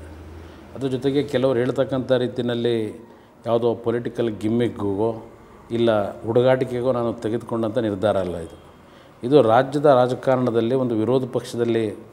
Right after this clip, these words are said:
ಕೆಲಸ ನಿರ್ವಹಿಸ್ತಾ ಇರ್ತಕ್ಕಂಥ ನಮ್ಮ ಒಂದು ಪಕ್ಷದ ಗೌರವದ ಪ್ರಶ್ನೆ ಇದು ಜನತೆಯ ಮುಂದೆ. ಒಂದು ರಾಷ್ಟ್ರೀಯ ಪಕ್ಷದ ಅಧಿಕೃತ ವಕ್ತಾರರು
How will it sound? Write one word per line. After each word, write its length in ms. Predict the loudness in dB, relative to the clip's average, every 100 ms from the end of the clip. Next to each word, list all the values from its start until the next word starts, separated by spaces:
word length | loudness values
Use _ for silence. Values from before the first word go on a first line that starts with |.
| -20 -20 -14 -6
ಕೆಲಸ 260 | -4 2
ನಿರ್ವಹಿಸ್ತಾ 500 | 4 4 2 0 0
ಇರ್ತಕ್ಕಂಥ 500 | -2 -2 -4 -4 -2
ನಮ್ಮ 200 | -2 -2
ಒಂದು 160 | -2 -4
ಪಕ್ಷದ 760 | -6 -8 -6 0 0 0 -6 -18 -20 -20 -20 -16 2
ಗೌರವದ 400 | 4 6 4 2
ಪ್ರಶ್ನೆ 400 | -2 -6 -2 -2
ಇದು 280 | -4 -8
ಜನತೆಯ 320 | -2 -2 0 0
ಮುಂದೆ. 420 | -2 -6 -12 -18 -20 -20 -20 -20 _ _ _ _ -4
ಒಂದು 220 | 0 2
ರಾಷ್ಟ್ರೀಯ 560 | 4 2 -2 0 4 4
ಪಕ್ಷದ 680 | 2 -4 -2 -2 -2 -6 -4
ಅಧಿಕೃತ 460 | -4 -4 0 2 2
ವಕ್ತಾರರು 800 | 2 0 4 4 4 -6 -12